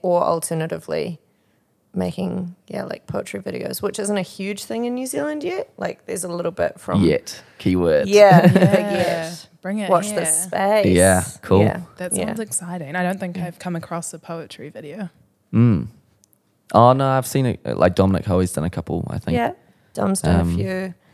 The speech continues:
Speaker 3: Mm.
Speaker 1: Um, and then also people like Muhammad Hassan, he's
Speaker 3: Mm.
Speaker 1: done a few as well.
Speaker 2: Cool.
Speaker 1: Um, and Action Education, who is a group that mainly work with secondary students for poetry. They produced some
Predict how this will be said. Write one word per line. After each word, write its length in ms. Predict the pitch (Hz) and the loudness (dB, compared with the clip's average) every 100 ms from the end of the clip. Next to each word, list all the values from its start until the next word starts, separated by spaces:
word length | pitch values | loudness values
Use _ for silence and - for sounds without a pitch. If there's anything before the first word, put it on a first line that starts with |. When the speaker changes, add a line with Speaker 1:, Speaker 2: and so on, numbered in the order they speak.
| _ | _
Speaker 3:
Mm. 220 | 220 202 175 | -10 -6 -2
Speaker 1:
Um, 180 | 180 | 0
and 100 | 175 | 0
then 120 | 175 180 | -2 -4
also 420 | 180 - 180 87 | -4 -4 -4 -4
people 260 | - - 90 | -8 -8 -4
like 440 | 87 - _ - 202 | -4 -6 _ -20 -10
Muhammad 400 | 190 175 185 185 | -6 -6 -6 -8
Hassan, 640 | 175 170 - 175 180 180 _ _ _ _ | -10 -8 -8 -6 -6 -10 _ _ _ _
he's 440 | - 202 180 170 185 | -6 -4 -4 -6 -8
Speaker 3:
Mm. 40 | |
Speaker 1:
done 160 | 190 175 | -6 -6
a 60 | |
few 220 | 165 185 175 | -8 -10 -10
as 180 | 175 | -10
well. 360 | - 170 170 175 _ - | -10 -10 -10 -14 _ -2
Speaker 2:
Cool. 300 | - 98 95 - - | 4 4 4 -6 -10
Speaker 1:
Um, 640 | 170 165 160 160 165 165 _ _ _ _ | -8 -8 -8 -10 -10 -14 _ _ _ _
and 760 | 190 175 170 170 175 185 - - _ - | -6 -4 -4 -6 -6 -8 -14 -20 _ -4
Action 320 | 190 - 196 | -4 -4 -10
Education, 800 | 190 190 - 190 - 180 180 185 _ - | -10 -12 -10 -10 -8 -8 -6 -10 _ -12
who 60 | |
is 460 | 180 170 202 190 170 | -10 -10 -10 -10 -10
a 60 | 190 | -10
group 380 | 185 185 - - - _ _ | -10 -10 -12 -20 -20 _ _
that 140 | 180 - | -6 -4
mainly 220 | 175 170 | -2 -4
work 280 | 170 - - | -6 -10 -10
with 80 | 202 | -12
secondary 480 | 208 196 202 214 | -10 -8 -8 -8
students 540 | 214 - 220 226 226 - | -10 -10 -8 -8 -8 -12
for 120 | 233 | -12
poetry. 640 | - 233 - - 254 269 _ _ _ _ _ | -8 -8 -8 -8 -10 -10 _ _ _ _ _
They 140 | 202 | -2
produced 380 | 196 190 202 - | -2 -6 -10 -8
some 420 | - 185 180 180 | -6 -4 -4 -6